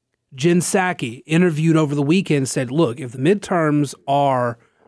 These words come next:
a referendum on Joe Biden, the Democrats lose." Jen Psaki, Biden's former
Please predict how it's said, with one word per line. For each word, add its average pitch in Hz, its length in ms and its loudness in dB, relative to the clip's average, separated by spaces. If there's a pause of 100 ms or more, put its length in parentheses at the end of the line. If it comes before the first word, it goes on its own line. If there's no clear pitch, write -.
(140)
a 139 80 -2
referendum 143 600 2
on 131 120 0
Joe 139 160 0
Biden, 131 320 0
the 135 60 2
Democrats 131 540 -4
lose." 165 480 0 (1080)
Jen 214 200 4
Psaki, 226 560 -2
Biden's 208 380 2
former 214 500 4